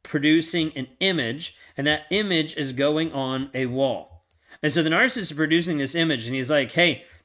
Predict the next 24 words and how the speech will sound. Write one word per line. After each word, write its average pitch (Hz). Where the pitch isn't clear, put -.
I'm 190
projecting 165
onto 131
you 127
that 139
you 165
are 135
a 135
cheater." 151
Okay, 151
does 151
it 156
mean 202
that 196
that 160
wall 160
is 143
actually 160
a 175
cheater? 214
No, 190
it's 127
just -
the 165